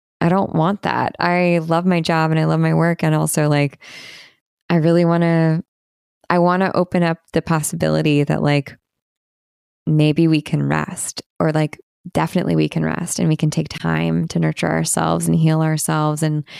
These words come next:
be present to the things that we wanna be present to and, and not lose out and not lose ground on another area of our lives. I, I don't know if that's, like, possible or if that's, like, a <laughs> fever dream, but I think it's possible.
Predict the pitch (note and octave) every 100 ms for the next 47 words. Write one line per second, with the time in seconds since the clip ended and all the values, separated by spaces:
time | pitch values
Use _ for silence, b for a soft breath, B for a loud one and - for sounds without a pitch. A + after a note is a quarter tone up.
0 | B B _ E3 - E3 D#3+ E3+ - D#3+
1 | D#3 D#3+ D#3+ D#3 D3+ D3+ D#3 D#3 D3+ D3+
2 | D#3 - D#3+ E3+ F3+ - E3+ D#3+ D#3 D3
3 | B B _ F3+ F3 - F3 D#3+ E3+ E3
4 | - D#3 D#3 - - _ D#3+ D#3 D#3+ E3
5 | D#3 - D3+ D3+ D#3 D#3+ E3 - B B
6 | B D#3 E3 D#3 D#3+ D#3 D3+ D3+ D3 D3
7 | D3+ - - D3 E3+ F#3 - - - F#2+
8 | - F3 F#3+ G3+ F#3 E3+ - E3+ D#3 D3+
9 | D3 - D3 - D3+ D3 - F#3 F#3+ F#3+
10 | D#3 - D#3+ - E3 - C4 C#4 C#4+ D4+
11 | D#4 D#4 F#3+ D#3 - C4+ F4+ A4 - F3
12 | E3 - - F3+